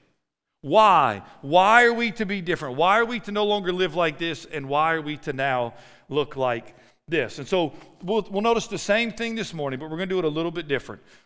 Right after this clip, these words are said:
This morning, I wanna begin with the motivation. I wanna start with chapter five, verse one. And then we're gonna work our way back to chapter four, verse thirty-one, and we're gonna see the prohibition, that which we are to remove.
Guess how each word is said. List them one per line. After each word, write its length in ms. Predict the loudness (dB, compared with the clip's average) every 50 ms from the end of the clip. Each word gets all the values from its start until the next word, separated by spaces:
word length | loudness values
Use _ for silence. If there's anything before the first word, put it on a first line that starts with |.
| _ _
This 240 | -4 -4 -4 -2 -2
morning, 320 | 0 2 2 2 2 0 2
I 120 | 2 2
wanna 220 | 2 2 2 0
begin 880 | -2 -2 -4 -8 -8 -6 -4 -2 0 2 2 0 -2 -2 -6 -8 -10 -14 -20 _ _ _
with 160 | -8 -8 -4 -2
the 80 | -2
motivation. 720 | 2 2 2 2 2 0 0 0 -2 -2 -4 -10 -14 -14 -16 _ _ _ _ _ _ _ _ _ _ _ _ _ _ _ -4
I 60 | -2
wanna 160 | -2 -2 -2
start 280 | -2 0 0 0 0 -2
with 120 | -4 -2
chapter 320 | 0 2 2 0 -2 -8
five, 260 | -4 -2 0 0 0 0
verse 220 | -2 -6 -8 -10
one. 260 | -14 -14 -14 -14 -16 -20 _ _ _ _ _ _ _ _ _ _ _ _ -6
And 100 | -2 -2
then 80 | -2
we're 60 | 0 0
gonna 120 | 0 2
work 220 | 4 4 4 4
our 140 | 4 2 2
way 140 | 4 2 0
back 360 | 4 6 8 8 8 6 4 0
to 80 | -8
chapter 360 | -2 2 2 2 2 0 -4
four, 200 | -4 -2 -2 0
verse 220 | 0 0 -2 -2 -2
thirty-one, 380 | -4 -4 -4 -4 -4 -4 -4
and 80 | -4 -4
we're 80 | -6 -6
gonna 100 | -6 -8
see 160 | -6 -6 -6
the 80 | -6
prohibition, 720 | -6 -2 0 2 2 2 2 0 0 -2 -2 -2 -4 -8 -2
that 180 | -2 -2 -2
which 140 | -2 -6 -10
we 100 | -8 -6
are 60 | -6
to 140 | -6 -6 -6
remove. 480 | -8 -6 -6 -6 -6 -8 -8 -10 -14